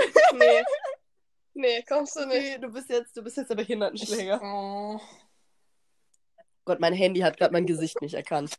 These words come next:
Speaker 2: Ich heule.
Speaker 3: <laughs> Nein, es war, es war ein Versehen und, ähm,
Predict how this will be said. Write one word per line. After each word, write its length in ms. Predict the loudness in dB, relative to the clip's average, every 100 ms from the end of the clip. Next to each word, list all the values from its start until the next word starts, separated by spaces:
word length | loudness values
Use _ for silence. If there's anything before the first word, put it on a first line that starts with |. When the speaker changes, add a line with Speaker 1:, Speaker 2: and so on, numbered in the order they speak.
| -18 -18
Speaker 2:
Ich 240 | -10 0
heule. 320 | 0 2 0 -2 _ -6 -4 -2 2 2
Speaker 3:
<laughs> 600 | 2 -14 -10 -6 -6 -4
Nein, 360 | -4 0 -2 -2
es 160 | -4 2
war, 200 | 0 0
es 100 | -4
war 120 | -6
ein 80 | -6
Versehen 800 | -10 -10 -6 -6 -4 -8 -10 -12
und, 480 | -12 -12 -12 -14 -12
ähm, 500 | -10 -12 -14 -18